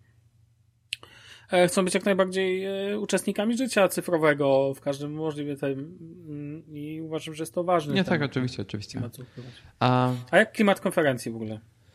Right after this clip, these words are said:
Speaker 1: Nie, czy zdo-, zdążyłeś w ogóle złapać
Speaker 2: Tak,
Speaker 1: klimat
Speaker 2: znaczy,
Speaker 1: konferencji?
Speaker 2: to było okej, w sensie to z tym, jak wyszedł z tej, jak, e,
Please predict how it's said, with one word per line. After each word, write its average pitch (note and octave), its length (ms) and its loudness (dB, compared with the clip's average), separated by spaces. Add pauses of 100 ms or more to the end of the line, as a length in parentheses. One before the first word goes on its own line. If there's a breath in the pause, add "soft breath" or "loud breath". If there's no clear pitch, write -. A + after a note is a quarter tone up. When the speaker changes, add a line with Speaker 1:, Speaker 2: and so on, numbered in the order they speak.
(680 soft breath)
Speaker 1:
Nie, C3+ 120 -4
czy C#3 140 -4
zdo-, C#3 200 2
zdążyłeś C#3 440 0
w C#3+ 40 -8
ogóle C3 160 -2
złapać C#3 380 -4
Speaker 2:
Tak, C#3 220 4
Speaker 1:
klimat F3+ 180 -4
Speaker 2:
znaczy, - 200 0
Speaker 1:
konferencji? - 260 -6
Speaker 2:
to E4+ 40 -6
było F4+ 120 8
okej, E3+ 260 6
w D3+ 40 2
sensie F3 260 0 (360)
to E3+ 500 4 (460)
z - 140 -4
tym, C3+ 400 2 (200)
jak B2+ 200 -4
wyszedł C#3 500 2
z - 80 -4
tej, C3 400 2 (180)
jak, A#2 200 -2
e, A2 40 4